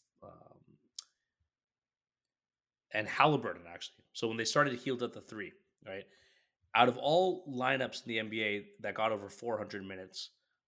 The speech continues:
that was the fifth best net rating in the league. And that was, like, s-, their starting unit. So they are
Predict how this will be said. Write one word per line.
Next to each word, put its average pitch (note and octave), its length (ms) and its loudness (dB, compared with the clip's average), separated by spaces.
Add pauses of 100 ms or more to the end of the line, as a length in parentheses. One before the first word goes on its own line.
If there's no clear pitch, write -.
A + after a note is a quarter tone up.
(460)
that C3 180 10
was C#3 120 0
the A#2 80 -6
fifth - 420 -6
best A#2 260 0
net G#2+ 180 -6
rating G2+ 240 -4
in F#2 100 -16
the E2+ 60 -18
league. E2 280 -20 (1500)
And G#2+ 120 -10
that A#2 260 6
was, A#2+ 260 -2
like, G#2 260 -4 (340)
s-, - 160 0
their A2 180 -4
starting G#2 400 -2
unit. F2+ 280 -14
So A2 240 2 (680)
they A#2+ 440 2
are C3 300 0